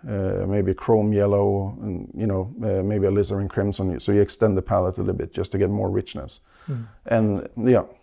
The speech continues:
Speaker 2: So you, so you, when you do this grisaille, <clears throat> the, the purpose is to, um, be able to paint, but still, uh, focus more, um,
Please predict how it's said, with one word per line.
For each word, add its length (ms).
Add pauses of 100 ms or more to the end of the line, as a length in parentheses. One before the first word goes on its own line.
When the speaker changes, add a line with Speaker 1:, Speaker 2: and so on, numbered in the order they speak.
(220)
Speaker 2:
So 60
you, 260
so 140
you, 180
when 180
you 140
do 340
this 160
grisaille, 580
<clears throat> 40 (440)
the, 180
the 180
purpose 400
is 220
to, 360 (680)
um, 580 (220)
be 80
able 180
to 120
paint, 420
but 160
still, 600 (480)
uh, 280 (960)
focus 640 (160)
more, 460
um, 380